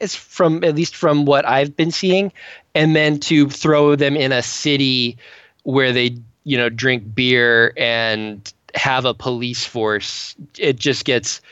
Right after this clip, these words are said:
really weird. And there wasn't anything to call it other than fantasy noir. And yeah, how do you, how do you explain that in a way that sounds, like, mass marketable, I suppose?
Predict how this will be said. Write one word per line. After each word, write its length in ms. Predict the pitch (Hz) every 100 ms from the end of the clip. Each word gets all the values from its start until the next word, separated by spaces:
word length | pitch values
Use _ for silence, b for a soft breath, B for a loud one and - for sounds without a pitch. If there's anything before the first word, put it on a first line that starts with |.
| B B -
really 340 | 135 139 127
weird. 560 | 110 113 135 123 120 120
And 220 | 127 120
there 80 | 120
wasn't 320 | 131 120 135
anything 400 | 120 120 123 113
to 60 | 117
call 300 | - 127 113
it 120 | 113 -
other 280 | 143 135
than 180 | 117 117
fantasy 500 | 110 117 110 110 120
noir. 440 | 113 113 107 107 B B B B B _ _ _ _ _ _
And 600 | 135 117 113 110 107 98 -
yeah, 180 | 120 98
how 200 | - 120
do 60 |
you, 360 | 113 110 104 - -
how 160 | 139
do 80 | 131
you 340 | 123 117 110 110 -
explain 540 | - - - 127 120
that 180 | 117 113
in 120 | 117
a 60 | 117
way 300 | 107 107 107
that 240 | 104 95
sounds, 680 | - 123 110 104 104 - - _ -
like, 180 | 110 82 -
mass 380 | 120 117 107 123
marketable, 580 | 104 110 101 92 - -
I 80 | 117
suppose? 540 | 107 110 113 - -